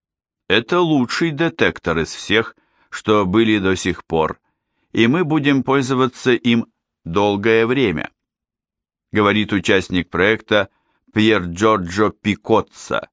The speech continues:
из Римского университета.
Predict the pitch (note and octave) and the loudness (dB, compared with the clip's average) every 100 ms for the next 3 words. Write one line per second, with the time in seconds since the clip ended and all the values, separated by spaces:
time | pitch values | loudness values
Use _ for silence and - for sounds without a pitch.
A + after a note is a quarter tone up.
0 | _ _ _ _ _ _ - A2 G2+ - | _ _ _ _ _ _ -2 0 -2 -10
1 | _ G#2 A2+ G2+ - G2+ G2 F#2+ G2 F#2+ | _ 0 0 0 -2 0 2 0 0 0
2 | F2 E2 - D2+ - G1+ - - | 0 -2 -4 -10 -10 -10 -10 -14